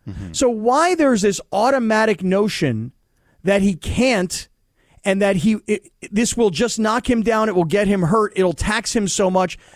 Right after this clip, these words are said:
Speaker 2: that his body will break down, that's what you think. Okay? That's not what he thinks. So he's going out there in a game this early in the season and putting up forty minutes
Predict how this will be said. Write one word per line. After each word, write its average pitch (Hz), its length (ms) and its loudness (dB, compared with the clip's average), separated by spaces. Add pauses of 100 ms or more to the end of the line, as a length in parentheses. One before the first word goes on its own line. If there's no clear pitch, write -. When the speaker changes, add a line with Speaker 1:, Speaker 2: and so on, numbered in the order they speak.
Speaker 2:
that 196 140 2
his 180 140 2
body 196 340 -2
will 202 140 2
break 185 280 0
down, 202 380 0 (420)
that's 320 240 -2
what 339 120 2
you 294 220 4
think. - 520 -4 (920)
Okay? 247 180 -2
That's 269 280 -2
not 349 160 2
what 277 100 2
he 349 160 6
thinks. - 480 -2 (800)
So 285 200 2
he's 320 240 4
going 339 220 2
out 320 220 0
there 262 200 2
in 247 140 -2
a 247 60 2
game 285 300 2
this 269 200 0
early 294 260 0
in 262 60 2
the 240 100 2
season 254 520 0 (640)
and 254 240 -2
putting 269 220 2
up 294 160 -2 (100)
forty 277 460 0
minutes 392 440 0